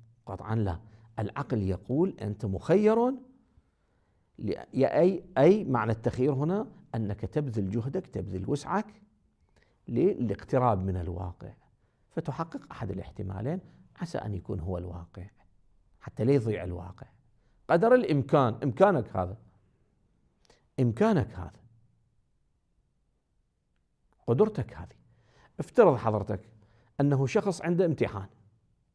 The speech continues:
ولا يدري هل امتحانه في الرياضيات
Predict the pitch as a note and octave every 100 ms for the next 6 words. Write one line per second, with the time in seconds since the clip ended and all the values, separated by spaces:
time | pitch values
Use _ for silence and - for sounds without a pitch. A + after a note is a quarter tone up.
0 | _ _ _ _ _ _ _ _ _ _
1 | _ _ - D3+ D#3+ G#3 F3 C3 A2 G2+
2 | F#2 - - _ _ _ - E3+ F#3+ A#2+
3 | A#2+ B2+ A2+ B2 G#2 D#2+ F#2+ - _ _
4 | _ - F3+ G3 G#3+ G3+ F#3+ F#3+ F#3 E3+